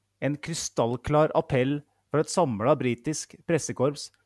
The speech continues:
ledet av ultrakonservative neandertalere.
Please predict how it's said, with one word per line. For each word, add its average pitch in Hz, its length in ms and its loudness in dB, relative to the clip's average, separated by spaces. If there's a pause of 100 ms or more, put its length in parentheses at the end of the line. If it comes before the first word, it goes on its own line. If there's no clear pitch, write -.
(160)
ledet 139 400 4
av 143 400 0
ultrakonservative 135 1120 -2
neandertalere. 135 720 2